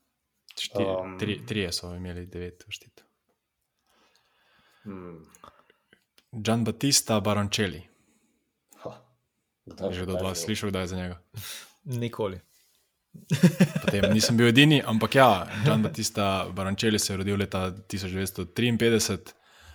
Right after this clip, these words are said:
Speaker 1: V profesionalni karieri, ki je trajala med leti štiriinsedemdeset in devetinosemdeset, je skupno dosegel štiriindevetdeset zmag. Kar je naj-, največja zanimivost, ki sem jo uspel najti, je v bistvu, da je v mlajših selekcijah leta triinsedemdeset osvojil tako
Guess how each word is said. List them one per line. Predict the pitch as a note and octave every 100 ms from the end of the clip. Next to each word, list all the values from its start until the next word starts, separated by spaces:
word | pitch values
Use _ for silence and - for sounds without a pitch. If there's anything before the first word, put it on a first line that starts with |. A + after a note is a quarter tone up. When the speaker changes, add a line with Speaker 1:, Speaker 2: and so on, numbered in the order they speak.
| _
Speaker 1:
V | G2+
profesionalni | - F#2+ - B2 A#2
karieri, | A2 A2+ A2+
ki | G#2+
je | G#2
trajala | A2 G#2+ G2
med | F#2+ F#2
leti | G2+ G2+ G2+ G2 F#2
štiriinsedemdeset | F2 G#2 G2 A2 G2+ F#2 -
in | F#2
devetinosemdeset, | F#2 G2+ - G2+ - G2+ - F2+ -
je | F#2 F2 F2
skupno | - G#2+ F#2+
dosegel | F#2 - G2+ F#2 F#2 -
štiriindevetdeset | - - G#2 G2 G2 G2 F#2
zmag. | F#2 A2+ B2 - - _ _ _ _ _ _ _ _ _
Kar | B2+
je | B2+
naj-, | C3 C#3 A#2 -
največja | A2+ A2 A#2 A2+ G#2 G#2+ G#2+ A2
zanimivost, | G2 G2 G#2+ G2+ -
ki | G#2
sem | G2
jo |
uspel | F#2 - G2+
najti, | G2 G2+ G2+
je |
v | F2+
bistvu, | G2 - G2
da | F#2
je | F#2
v | F#2
mlajših | F#2 G2+ G#2 -
selekcijah | - G2+ - G2 F2 -
leta | G2+ G2 G2 F#2 F2+ - _
triinsedemdeset | G#2+ G#2 G2+ G#2 C#3+ - F#2+ -
osvojil | - G#2+ G#2+ G#2
tako | - - B2